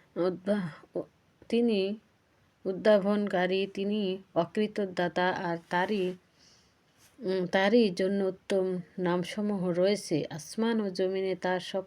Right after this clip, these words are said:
কিছুই তার পবিত্রতা ও মহিমা বর্ণনা করেছে। তিনি মহা পরাক্রান্ত ও প্রজ্ঞাময়। শুভরাত্রি, আসসালামু আলাইকুম।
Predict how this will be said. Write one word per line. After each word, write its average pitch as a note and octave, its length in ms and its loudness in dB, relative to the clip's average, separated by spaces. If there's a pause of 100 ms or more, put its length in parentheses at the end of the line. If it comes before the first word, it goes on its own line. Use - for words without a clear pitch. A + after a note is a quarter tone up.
(100)
কিছুই A3+ 360 -4
তার F#3 240 0 (100)
পবিত্রতা F3+ 720 -2
ও F3 40 2
মহিমা F3+ 480 -2
বর্ণনা F#3 520 0
করেছে। F3+ 640 2 (840)
তিনি A#3+ 320 8
মহা F#3+ 540 2 (520)
পরাক্রান্ত F#3 720 2
ও F3 360 2
প্রজ্ঞাময়। F3+ 840 2 (2000)
শুভরাত্রি, G#3+ 600 6
আসসালামু G#3 480 2
আলাইকুম। F3 600 2